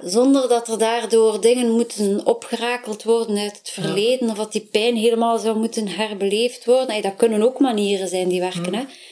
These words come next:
Speaker 1: Maar dat is niet wat de bars voor ogen heeft. De, de bars heeft echt voor ogen van, ehm, ja, de dingen die ergens ooit gecreëerd zijn in mijn onderbewustzijn, die eigenlijk niet bijdragen aan wie ik ben, die mogen ook terug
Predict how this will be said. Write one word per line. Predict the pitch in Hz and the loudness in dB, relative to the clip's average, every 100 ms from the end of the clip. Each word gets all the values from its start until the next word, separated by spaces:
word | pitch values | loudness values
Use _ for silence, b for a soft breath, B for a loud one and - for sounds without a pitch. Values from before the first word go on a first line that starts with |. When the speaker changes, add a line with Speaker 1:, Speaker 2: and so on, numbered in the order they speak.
| B B | B B
Speaker 1:
Maar | - 208 | -6 -2
dat | 208 247 | 2 0
is | 247 | 2
niet | 247 | 2
wat | 262 233 | 4 2
de | 233 | 0
bars | 180 220 226 | 0 0 -2
voor | - 196 | -4 2
ogen | 226 196 | 2 2
heeft. | 185 185 - | -2 -2 -4
De, | 196 196 | -2 -2
de | 190 | -2
bars | 180 208 226 | -2 -2 -4
heeft | 226 220 | -4 -4
echt | 233 - | -4 -6
voor | 196 | -8
ogen | 196 233 240 | 0 2 2
van, | 233 208 208 - - _ b b b b - | -2 -2 -2 -6 -14 _ b b b b -10
ehm, | 170 190 190 190 196 196 b b b b b b b b _ _ _ _ - | -6 -4 -4 -6 -10 _ b b b b b b b b _ _ _ _ -6
ja, | 220 226 262 | -2 2 2
de | 208 | 2
dingen | 190 226 262 254 247 220 | 4 4 4 2 2 2
die | 220 214 | 2 2
ergens | - 226 226 233 | 0 -2 0 0
ooit | - 233 240 | 2 2 2
gecreëerd | 208 - 202 208 254 262 - | -2 -4 -2 2 2 2 0
zijn | 269 262 | 2 2
in | 247 | 2
mijn | 233 | 0
onderbewustzijn, | 220 226 233 202 214 233 - 214 202 | 0 0 0 0 2 2 0 -2 0
die | 196 | 0
eigenlijk | 202 214 208 | -2 -4 -4
niet | 208 214 | -2 -2
bijdragen | 196 196 196 185 185 185 | 0 0 -2 -6 -6 -6
aan | |
wie | 180 185 | -6 -6
ik | 175 | -4
ben, | 196 262 | -2 0
die | 247 | -2
mogen | 208 202 208 202 | -2 -2 -2 -2
ook | 196 - | -4 -10
terug | - 190 | -18 -20